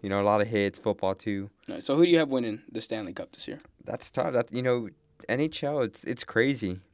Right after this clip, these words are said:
Speaker 1: But,
Speaker 2: Yeah.
Speaker 1: you know, one team I am hoping wins it finally is the Washington Capitals.
Speaker 2: Okay.
Speaker 1: They are ringless, you know.
Speaker 2: Dude,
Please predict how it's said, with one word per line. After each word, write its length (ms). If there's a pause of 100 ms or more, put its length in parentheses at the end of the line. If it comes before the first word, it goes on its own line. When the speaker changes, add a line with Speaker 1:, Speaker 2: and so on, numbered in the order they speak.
Speaker 1:
But, 180
Speaker 2:
Yeah. 60
Speaker 1:
you 60
know, 420
one 180
team 220
I 100
am 200
hoping 500
wins 260
it 160
finally 380
is 100
the 80 (260)
Washington 400
Capitals. 600 (140)
Speaker 2:
Okay. 200 (240)
Speaker 1:
They 380
are 220
ringless, 680 (140)
you 80
know. 220
Speaker 2:
Dude, 80